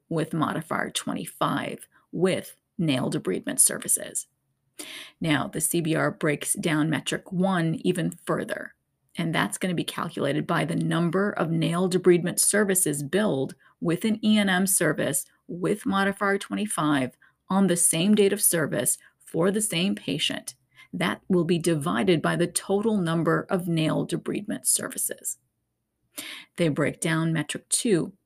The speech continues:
in calculation by the total number of allowed services for C P T code one one seven two one. That will be divided by the total number of allowed services for all nail debridement services.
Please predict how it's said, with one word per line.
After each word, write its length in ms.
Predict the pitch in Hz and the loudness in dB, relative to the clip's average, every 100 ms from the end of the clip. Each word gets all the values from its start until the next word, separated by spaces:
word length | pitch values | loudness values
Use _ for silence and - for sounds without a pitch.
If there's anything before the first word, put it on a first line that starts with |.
| _ _ _ _ - | _ _ _ _ 0
in 140 | 180 | 0
calculation 760 | - 165 160 175 - - 131 - | 2 -4 -2 -2 -2 -2 -2 -2
by 400 | - - - - | -2 -4 -6 -4
the 80 | 170 | -4
total 460 | 170 - 180 165 170 | -2 0 2 4 2
number 280 | 160 165 | 2 0
of 160 | 156 165 | 0 0
allowed 400 | 156 156 139 - | 0 0 0 2
services 720 | - 202 196 - 170 160 - - | 2 2 2 0 0 -2 -4 -4
for 120 | 196 | -2
C 160 | - | 0
P 120 | 180 196 | 0 -2
T 120 | 160 | -4
code 400 | - 175 175 165 | -2 -4 -4 -2
one 220 | 156 156 | 0 0
one 180 | - 143 | 0 2
seven 300 | - - 156 | 2 0 -2
two 180 | - 156 | 0 0
one. 460 | 190 220 175 180 - - - - | 2 2 0 -2 -8 -20 -20 -6
That 160 | - 160 | -2 2
will 80 | 175 | 4
be 140 | 170 | 4
divided 440 | 165 151 160 151 156 | 4 2 2 0 0
by 120 | 156 | 0
the 160 | 175 - - - | -2 -6 -10 0
total 300 | 240 247 220 | 4 6 6
number 480 | 175 160 170 170 _ - | 4 2 2 -2 _ -2
of 120 | 185 | 0
allowed 520 | 180 160 165 165 156 | 2 0 0 0 2
services 580 | - 170 170 170 165 - _ - | 2 2 0 0 0 -4 _ -8
for 200 | - - | -8 0
all 460 | 180 170 160 160 - - | 2 2 2 -2 -6 -4
nail 400 | 170 113 - - - | -2 0 -2 -6 -4
debridement 520 | - - - - - _ | -2 0 -2 -4 -6 _
services. 640 | - - - - - - | -6 -4 -4 -4 -6 -8